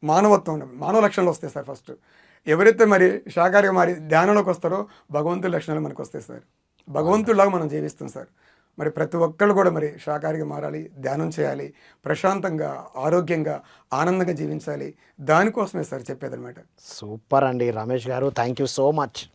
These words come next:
Speaker 1: Thank you పితామహ పత్రిజీకి నా ప్రణామాలు.
Speaker 2: ఇది మిత్రులారా, విన్నాం కదా, శాకాహారిగా మారితే ఒక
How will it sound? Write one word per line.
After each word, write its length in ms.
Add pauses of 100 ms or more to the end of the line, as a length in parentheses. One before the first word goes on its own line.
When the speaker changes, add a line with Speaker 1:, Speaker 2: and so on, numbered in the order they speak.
(160)
Speaker 1:
Thank 260
you 60
పితామహ 380
పత్రిజీకి 540
నా 100
ప్రణామాలు. 460 (560)
Speaker 2:
ఇది 200
మిత్రులారా, 680 (220)
విన్నాం 280
కదా, 240
శాకాహారిగా 960
మారితే 680 (880)
ఒక 400